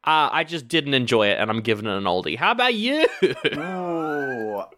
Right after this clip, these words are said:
Speaker 2: um, I'm gonna give it a goodie to be kind to my sci-fi ancestors.
Speaker 1: Right.
Speaker 2: And I think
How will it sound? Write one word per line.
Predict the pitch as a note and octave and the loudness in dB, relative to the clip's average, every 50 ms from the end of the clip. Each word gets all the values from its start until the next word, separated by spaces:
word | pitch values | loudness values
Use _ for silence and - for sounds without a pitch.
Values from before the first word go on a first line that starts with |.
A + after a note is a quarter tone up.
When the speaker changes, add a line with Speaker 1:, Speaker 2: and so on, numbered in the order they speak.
| _ | _
Speaker 2:
um, | - F#3+ G#3 G#3 G3+ G3+ G3+ G3+ G#3 G#3 G#3 G3+ F#3 A3+ - - _ _ _ _ _ _ _ - | 2 4 4 6 6 6 6 4 4 2 0 -2 -4 -6 -8 -10 _ _ _ _ _ _ _ 0
I'm | E3+ A3+ D4+ F4 F#4+ G4 E4+ D4+ | 2 2 2 0 -4 -8 -4 0
gonna | - B3 A#3+ A3+ A3 | 2 2 2 2 -2
give | F3+ - - G3 G3+ F#3+ G3 | -6 -4 -2 -2 0 0 0
it | F#3 | 0
a | F3 E3+ | 0 0
goodie | C3+ A#2+ B2 C3+ D3 D3 C#3+ C3+ B2+ A#2 A2 - - | -2 -4 -2 2 2 2 2 0 -4 -8 -10 -12 -14
to | - - C3+ | -14 -14 -8
be | C3 D3+ C#3+ C#3+ | -6 -6 -6 -6
kind | - - - - - F3+ F#3 F#3 F#3+ F#3+ F#3 F#3 F3+ E3+ D#3+ - - | -8 -12 -8 -4 0 0 2 2 0 -2 -6 -8 -8 -10 -10 -10 -10
to | - - - F3 E3 E3 D#3+ D#3+ D3+ D3+ D#3 D3+ - _ | -10 -8 -6 -4 -2 0 0 0 0 0 -2 -4 -6 _
my | C#3 C#3+ D3 D3+ D3+ D3+ D3+ C#3+ C#3 C#3 C#3 C3+ C3 B2+ B2 B2 | -12 -2 0 2 4 4 2 2 -2 -2 -4 -4 -4 -6 -8 -10
sci-fi | - - - - E3 F3 F3+ E3+ - - D#3+ D3+ C#3 C#3 D3 C#3+ | -10 -8 -6 -2 0 0 0 0 -2 0 0 0 0 0 -2 -6
ancestors. | C3+ C3 B2 B2 B2+ A#2 - - - F#2+ F2+ - - - - F2 - - - - - - C3 A#2+ B2 | -8 -8 -8 -8 -10 -10 -10 -12 -12 -12 -12 -12 -12 -12 -12 -14 -16 -16 -16 -16 -10 -8 -6 -2 2
Speaker 1:
Right. | D3 D#3+ C3 G2 - - _ - - - | 2 4 4 2 0 -6 _ -16 -6 -4
Speaker 2:
And | D#3 F3 | 0 2
I | F#3 F#3+ F#3 | 2 2 0
think | - - - C4+ C#4 E4 - - | -2 -6 -6 -6 -6 -4 -6 -8